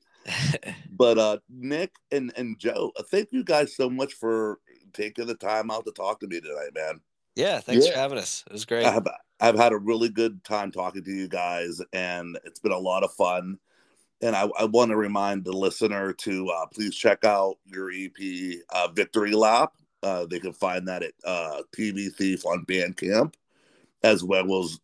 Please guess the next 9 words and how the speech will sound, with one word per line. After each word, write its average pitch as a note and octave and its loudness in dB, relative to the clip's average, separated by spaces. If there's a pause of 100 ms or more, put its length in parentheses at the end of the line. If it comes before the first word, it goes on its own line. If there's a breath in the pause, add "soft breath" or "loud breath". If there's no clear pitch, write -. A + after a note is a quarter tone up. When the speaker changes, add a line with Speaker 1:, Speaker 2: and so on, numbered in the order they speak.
(100)
Speaker 2:
as F2+ 0
well F#2 2
as, F2+ -4
um, D#2 -4 (720)
your A2 -2
debut G#2+ 2
E F#2 -2
P, F2+ -4
Spaceman, F#2 -2